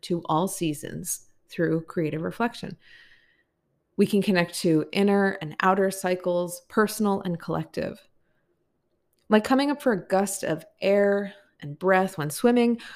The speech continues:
or reaching the peak of a mountain to pause and peer down at the descending valley, making slow time to reflect can serve us as a pausing point to be with, to savor,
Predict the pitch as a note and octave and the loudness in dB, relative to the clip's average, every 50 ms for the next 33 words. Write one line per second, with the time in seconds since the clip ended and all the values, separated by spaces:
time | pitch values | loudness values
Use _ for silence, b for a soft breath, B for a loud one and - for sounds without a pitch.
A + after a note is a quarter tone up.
0 | B B B B F#3 F3+ F3+ F#3 F#3 A3 A#3+ A#3+ B3 - B3+ B3 B3 A#3+ G#3 F3 | B B B B 2 4 4 2 2 0 0 -2 -2 0 -2 0 0 0 -2 -4
1 | F3 - - - A3+ A3 - G3 F3+ F3+ E3+ E3 E3 E3+ - - D#3+ D3+ - - | -6 -6 -4 -2 -2 -2 -2 -2 -2 -2 0 0 0 -2 -4 -6 -8 -12 -14 -18
2 | - - - F#3+ F3+ F3+ F3 F3 F3 E3+ D#3+ - - D#3 D#3 - - - C4 C4+ | -14 -4 0 2 4 4 4 4 2 0 -2 -4 -10 -14 -14 -6 -2 0 2 2
3 | A#3 A3+ F#3 F3 E3+ E3 - D3 - D#3+ - - D#3+ D#3 D#3 D#3 D#3 D#3+ D3+ D#3 | 2 2 0 0 -2 -6 -8 -8 -10 -10 -10 -8 -8 -6 -6 -6 -6 -6 -6 -6
4 | E3 D#3+ D#3+ - - _ b b b b b b F#3 F3+ F3+ F3+ G3 F#3 F3 E3+ | -6 -8 -10 -12 -14 _ b b b b b b 0 0 0 0 0 -2 -2 -2
5 | - - - - F#3 F3+ F3 F#3 G#3+ A#3 - - E3 D#3 D#3 - - D#3+ E3 E3+ | -4 -8 -8 -2 0 4 4 4 4 2 0 -2 -6 -6 -6 -6 -8 -10 -12 -12
6 | - - - - F3 E3 - - - - - - - - - - - F3 E3 - | -14 -12 -8 -6 -6 -6 -6 -6 -6 -6 -6 -6 -8 -14 -16 -12 -8 -8 -6 -4
7 | - F#3+ F#3+ G3 G3 G3+ G#3 G3 - - E3 D#3+ E3 D#3+ - - F#3 F3+ F#3+ G3 | -2 0 0 0 0 -2 -2 -4 -6 -8 -8 -8 -8 -8 -6 -2 0 0 0 0
8 | G#3+ A3 G#3 - - D#3+ E3 - - D3+ _ - F#3+ F#3+ G3+ G#3 G3+ G3+ G3 G3 | 0 -2 -4 -4 -6 -10 -10 -12 -16 -14 _ -4 -2 0 0 2 0 0 -2 -6
9 | - _ _ _ _ _ _ - - D#3+ D#3 - - - F#3+ G3+ F#3+ G3+ G3 F#3+ | -12 _ _ _ _ _ _ -20 -16 -14 -12 -8 -2 2 2 2 2 2 0 0
10 | G3 F#3+ F#3+ | 0 -2 -6